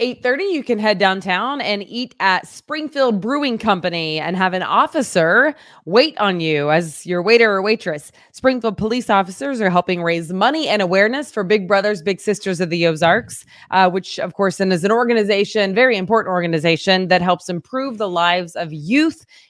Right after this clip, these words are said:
in the community. You can go out to eat tonight for a good cause and then have fun with a Springfield police officer.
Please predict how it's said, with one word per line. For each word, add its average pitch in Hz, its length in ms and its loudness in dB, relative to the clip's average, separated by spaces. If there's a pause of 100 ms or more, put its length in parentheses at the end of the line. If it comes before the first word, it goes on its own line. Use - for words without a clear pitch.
in 240 180 4
the 208 80 4
community. 160 720 -2 (280)
You 185 120 -6
can 180 160 -8
go 202 140 0
out 196 180 2
to 196 100 -12
eat - 280 -8
tonight 262 360 -2
for 185 160 -4
a 180 60 -2
good 214 300 0
cause 190 480 -2
and 165 260 -6
then 160 120 -6
have 151 200 -8
fun 151 380 0
with 165 280 -2
a 180 100 -6
Springfield 165 480 -2
police 180 340 -4
officer. - 520 -2